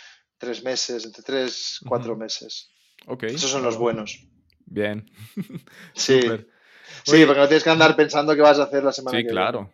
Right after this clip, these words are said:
Speaker 2: Que también es, ese es un tema rudo, ¿no? De, de, del trabajar en la industria cinematográfica, que tienes un proyecto, muy bien, pagan bien, tienes un periodo de tiempo, pero después, en lo que cae el otro, muchas personas pueden caer en la desesperación, en la ansiedad.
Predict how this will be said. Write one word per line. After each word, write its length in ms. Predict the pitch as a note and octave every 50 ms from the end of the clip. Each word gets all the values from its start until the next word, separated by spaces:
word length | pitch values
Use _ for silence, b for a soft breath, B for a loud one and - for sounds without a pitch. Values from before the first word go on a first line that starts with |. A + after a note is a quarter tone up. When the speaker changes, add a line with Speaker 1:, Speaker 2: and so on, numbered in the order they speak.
| _
Speaker 2:
Que 80 | _ A#2+
también 220 | G#2+ B2+ B2 C3+ D#3
es, 100 | E3 E3
ese 240 | - E3 D3 - F3+
es 120 | E3+ -
un 160 | F3 F3 E3+
tema 260 | E3+ F3 E3 D#3+ D#3+
rudo, 280 | C#3 A#2+ C3 D3+ D#3+ C#3
¿no? 160 | A#2+ B2 C3+ C3+
De, 280 | B2 A2 G2+ F#2+ F2+
de, 300 | E2+ F#2+ F#2 F#2 F2+ E2 -
del 180 | F#2+ G2+ F#2+ -
trabajar 320 | - G2+ F#2+ - - B2
en 80 | B2+ B2+
la 80 | B2
industria 340 | A#2 A2 G#2 A#2+ - - C3
cinematográfica, 800 | - - A2+ G#2 G2 F#2+ - G2+ G2+ G#2+ A2 - C#3+ - C3+ C3
que 120 | - - G#2
tienes 260 | - - C#3 C#3+ C3+
un 100 | D3+ D3
proyecto, 440 | B2 B2+ B2 A#2 B2 C3+ C3+ - D#3+
muy 180 | D3+ C3 A2+
bien, 260 | G#2 G2+ G#2 A#2+ C3 C3
pagan 300 | - F2 F2 F2+ F#2 F#2+
bien, 260 | G#2 A2 B2+ C#3 C3+
tienes 280 | B2+ A#2+ A2+ A2+ -
un 100 | A#2 A2+
periodo 240 | A2 B2 A2+ A2 A2
de 60 | A2
tiempo, 320 | G#2 - A#2+ A#2 A#2 C#3+ C#3
pero 140 | - B2 A2+
después, 560 | G2+ - _ A#2+ B2 C3 C#3+ D#3 - - - _
en 280 | - G#2+ G#2 G#2+ G#2+ G#2+
lo 180 | G#2+ G#2+ G#2
que 160 | - G#2+ G#2
cae 200 | G#2 A#2 B2 D3 D3
el 100 | C#3 C#3
otro, 240 | C#3 C3+ - D3+ D#3
muchas 300 | D3+ D3 C#3 - D#3 -
personas 340 | - A#2+ - B2+ C3 C3
pueden 240 | C3 - C3+ C3 C3
caer 280 | C3 - A2+ A2+ A#2 B2
en 100 | B2+ B2+
la 80 | A2+
desesperación, 1040 | G2+ F#2+ F2+ - F#2+ E2+ - _ F#2 E2 E2 - - - A2 A#2+ B2+ B2+ B2+ B2+ B2+
en 100 | A#2 G#2+
la 60 | F#2
ansiedad. 640 | F#2 F#2 - - F2+ F2+ G2 G#2 A2+ A#2+ B2 B2+ B2